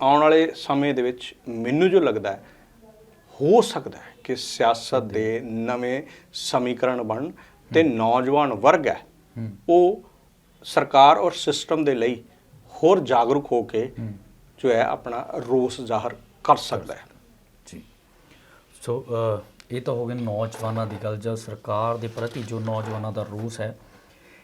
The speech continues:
Speaker 2: ਇਸ ਤੋਂ ਇਲਾਵਾ, ਇਸ ਤੋਂ ਹਟ ਕੇ ਵਰਿੰਦਰ ਜੀ, ਇੱਕ ਜਿਹੜੀ ਗੱਲ ਪੰਜਾਬ ਦੇ ਵਿੱਚ ਸਾਹਮਣੇ ਆਈ ਆ, ਜਿਵੇਂ ਕਿ ਆਪ ਦੀ ਜਿਹੜੀ ਸਰਕਾਰ ਹੈ, ਆਪ ਦੀ ਸਰਕਾਰ ਦੇ ਵੱਲੋਂ ਆਉਂਦੇ ਸਾਰੇ ਹੀ, ਅ, ਭ੍ਰਿਸ਼ਟਾਚਾਰ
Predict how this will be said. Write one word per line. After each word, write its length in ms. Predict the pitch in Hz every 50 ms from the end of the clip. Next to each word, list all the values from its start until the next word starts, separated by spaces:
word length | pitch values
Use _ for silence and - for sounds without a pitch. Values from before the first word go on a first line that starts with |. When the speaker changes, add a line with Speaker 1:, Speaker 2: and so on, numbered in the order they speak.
| _ _ -
Speaker 2:
ਇਸ 80 | 151
ਤੋਂ 120 | 151 202 190
ਇਲਾਵਾ, 200 | 175 170 175 170
ਇਸ 80 | 170
ਤੋਂ 160 | 165 - 165 151 - 143
ਹਟ 100 | 135 - -
ਕੇ 280 | 151 156 156 156 156 156
ਵਰਿੰਦਰ 380 | 143 - 123 123 127 123 123 127
ਜੀ, 100 | 123 131
ਇੱਕ 120 | 131 -
ਜਿਹੜੀ 200 | 120 117 113 120
ਗੱਲ 540 | 110 113 104 107 110 110 110 113 117 113 113 113
ਪੰਜਾਬ 400 | 123 117 101 117 110 104 110 113
ਦੇ 80 | 120 117
ਵਿੱਚ 400 | 110 110 110 - - 113 110 110
ਸਾਹਮਣੇ 380 | 110 - - 110 113 127 123 117
ਆਈ 180 | 104 104 104
ਆ, 120 | 110 110 110
ਜਿਵੇਂ 240 | 104 107 110 107
ਕਿ 260 | 110 - 120 117 120 117 117 - - - - - - - _ -
ਆਪ 280 | 123 131 131 143 143 147
ਦੀ 100 | 170 165
ਜਿਹੜੀ 200 | 135 160 156 160
ਸਰਕਾਰ 480 | 156 147 131 - - 117 117 117 117
ਹੈ, 140 | 120 113 113 - - -
ਆਪ 180 | 104 107 113
ਦੀ 80 | 117 117
ਸਰਕਾਰ 460 | 110 - 113 107 - 113 104 107 110
ਦੇ 80 | 110 117
ਵੱਲੋਂ 280 | 110 110 110 110 107
ਆਉਂਦੇ 280 | 107 107 110 110 113 110
ਸਾਰੇ 420 | 107 - - 110 107 110 113 113
ਹੀ, 240 | 113 113 117 120 -
ਅ, 160 | 101 107 110
ਭ੍ਰਿਸ਼ਟਾਚਾਰ 880 | 107 110 117 110 - - - 110 107 110 - 110 104 107 107 110 110 110